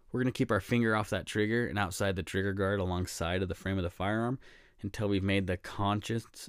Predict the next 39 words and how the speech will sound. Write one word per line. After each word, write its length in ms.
conscious 680
decision 600
to 120
fire. 560
Once 360
we 80
fired 340
that 200
gun, 300
we 140
need 140
to 60
know 160
where 120
that 180
bullet's 280
going 520
and 120
where 120
it's 120
gonna 180
stop. 380
We 80
know 120
what, 300
we 120
want 220
to 80
know 80
what's 220
in 80
front 400
and 100
what's 160
behind 360
of 60
our 120
target. 400
Once 400